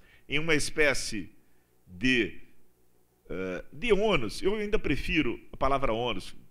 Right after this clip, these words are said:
Queridos professores, amigos, usam uma expressão espanhola,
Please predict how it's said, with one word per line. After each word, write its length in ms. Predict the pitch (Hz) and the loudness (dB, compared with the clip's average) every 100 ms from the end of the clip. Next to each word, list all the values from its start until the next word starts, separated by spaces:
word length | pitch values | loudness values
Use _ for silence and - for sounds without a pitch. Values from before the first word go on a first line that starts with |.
| - | -2
Queridos 720 | 120 156 143 101 - - - - - _ _ _ | 0 2 0 -4 -8 -10 -14 -18 -20 _ _ _
professores, 640 | 104 104 107 - 151 110 | 0 4 4 4 2 2
amigos, 640 | 101 107 156 101 85 - - | -2 0 2 0 -6 -10 -10
usam 500 | 135 120 107 87 80 - - - | -6 -4 -4 -6 -14 -20 -20 -14
uma 160 | 90 | -6
expressão 600 | 104 - 104 - 123 104 87 - - - _ _ _ - - - - - | -4 0 0 0 -2 -4 -10 -20 -20 -20 _ _ _ -20 -20 -20 -20 -14
espanhola, 720 | - 90 92 131 117 87 78 | -6 -4 -2 0 0 -4 -10